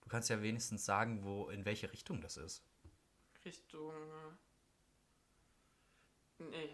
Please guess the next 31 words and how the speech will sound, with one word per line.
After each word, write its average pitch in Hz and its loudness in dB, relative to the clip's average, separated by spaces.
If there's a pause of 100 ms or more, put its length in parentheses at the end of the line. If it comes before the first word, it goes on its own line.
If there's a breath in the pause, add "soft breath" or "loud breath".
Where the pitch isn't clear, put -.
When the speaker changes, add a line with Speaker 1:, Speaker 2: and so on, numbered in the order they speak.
Speaker 2:
ich - -14
weiß 147 -4
nicht, 156 -16
wie 151 -14
die 160 -10
Richtung 160 -10
heißt, 160 -10
aber 156 0
da, 160 4
wo 175 2
die 170 -4
drei 151 6
lang 156 8
fährt, 151 0 (2000 soft breath)
ähm, 156 -2
da 147 10
ist 156 4
auch 160 2
eine 151 2
Gedenkstätte 151 -2
in 147 -2
der 147 0
Nähe. 151 -6 (380)
Speaker 1:
Hä, 104 -2
ist - -4
ein, 98 -4 (140)
ist - -6
das 107 -4
nicht - -6
ein 92 -6
Konsum? 127 -2